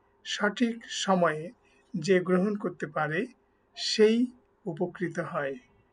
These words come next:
এই সেই সফল হয়। এ বিষয়ে একজন স্কুল শিক্ষকের একটি গল্প দিয়ে বোঝালে আরো সুন্দর বোঝা যাবে।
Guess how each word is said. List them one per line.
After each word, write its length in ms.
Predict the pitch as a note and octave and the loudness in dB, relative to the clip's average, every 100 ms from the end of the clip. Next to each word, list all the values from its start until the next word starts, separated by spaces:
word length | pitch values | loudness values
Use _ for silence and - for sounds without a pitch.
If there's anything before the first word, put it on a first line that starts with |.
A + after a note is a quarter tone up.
| _ | _
এই 160 | G3+ G3+ | 0 2
সেই 340 | G3+ - G#3+ A3+ | 0 0 2 2
সফল 400 | - F#3+ G3+ D#3 | 4 2 2 -4
হয়। 280 | D3+ D#3+ C3+ - _ _ _ _ _ - - - - | -4 -4 -4 -6 _ _ _ _ _ -20 -20 -14 -2
এ 80 | G3+ | 4
বিষয়ে 420 | A#3+ C4 B3+ F3+ A3+ - _ _ - _ | 4 6 6 4 0 -6 _ _ -20 _
একজন 280 | F#3 F#3 G#3+ | 4 6 4
স্কুল 480 | A3 - - G#3+ C4+ C4+ | 2 0 2 4 4 2
শিক্ষকের 640 | B3+ A#3 A3 A#3 - E3+ F3+ _ _ - | 0 -2 -2 -4 0 -2 -2 _ _ -10
একটি 220 | F3+ - | -8 -6
গল্প 420 | E3 F3 F#3+ G3 F#3+ A3 B3 - _ _ _ - | -2 4 6 4 2 2 2 -6 _ _ _ -12
দিয়ে 320 | D#3+ G3 F3+ - - _ _ _ | 0 4 4 2 -8 _ _ _
বোঝালে 560 | E3 F#3 G3+ A#3+ A#3 G3+ | -2 2 4 4 4 4
আরো 300 | B3 G3 F#3+ | 4 2 2
সুন্দর 460 | F3+ - F3+ E3+ E3+ - _ _ _ _ _ | -2 0 0 0 -2 -8 _ _ _ _ _
বোঝা 400 | F3+ D3+ F3+ F3+ | -14 -4 -2 0
যাবে। 300 | E3 C#3 C#3 | 0 0 0